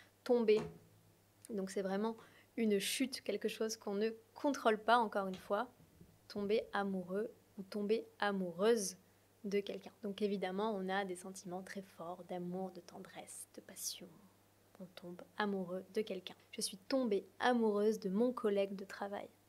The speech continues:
Je suis tombée amoureuse de ma collègue de travail. Cet exemple est vraiment nul.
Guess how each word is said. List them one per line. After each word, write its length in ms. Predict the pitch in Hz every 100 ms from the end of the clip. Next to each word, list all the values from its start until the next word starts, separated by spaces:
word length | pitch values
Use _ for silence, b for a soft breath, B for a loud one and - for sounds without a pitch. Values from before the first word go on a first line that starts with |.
| _ _
Je 80 | -
suis 100 | -
tombée 320 | 190 180 185 - _
amoureuse 460 | 185 175 170 185 202 - _
de 100 | -
ma 240 | 185 202 190
collègue 460 | 190 180 180 185 - _ -
de 40 |
travail. 380 | - - - - - _ -
Cet 220 | - 233
exemple 440 | 226 202 196 247 220
est 80 | 190
vraiment 380 | 190 202 196
nul. 280 | 190 190 190